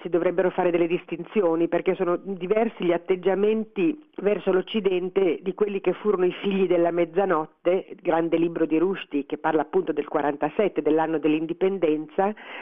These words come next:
ma anche della divisione del subcontinente, e quelli che sono i nipoti della mezzanotte. Ormai ci sono anche i pronipoti della mezzanotte.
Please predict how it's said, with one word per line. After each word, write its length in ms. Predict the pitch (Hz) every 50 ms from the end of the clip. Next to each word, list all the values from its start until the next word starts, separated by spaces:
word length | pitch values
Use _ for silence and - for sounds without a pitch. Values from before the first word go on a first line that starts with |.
| - -
ma 160 | 180 175 175
anche 240 | 185 196 196 - 170
della 180 | 165 175 165
divisione 720 | 165 170 180 170 185 180 175 185 202 185 170 165 165 175 165
del 120 | 147 135
subcontinente, 840 | - - 160 151 - 180 180 185 233 214 175 156 170 165 220 214 - - - - - - - -
e 100 | - 233
quelli 240 | 220 - 330 320 320
che 140 | 302 233 220
sono 180 | 220 - 254 240
i 100 | 240 226
nipoti 600 | 226 226 208 214 - 233 220 190 180 170 - 175
della 220 | 156 165 156 156
mezzanotte. 840 | 151 156 151 147 147 151 151 139 143 127 139 - _ - 165 160 151 -
Ormai 260 | - 220 214 254 285
ci 120 | 285 277 233
sono 140 | - 202 190
anche 220 | 190 208 214 214 190
i 60 | 170
pronipoti 880 | - - - 208 208 196 202 196 190 - 208 196 180 165 156 - 165
della 240 | 151 156 151 156 151
mezzanotte. 840 | 151 151 147 151 - 160 147 151 143 147 143 _ _ - 170 160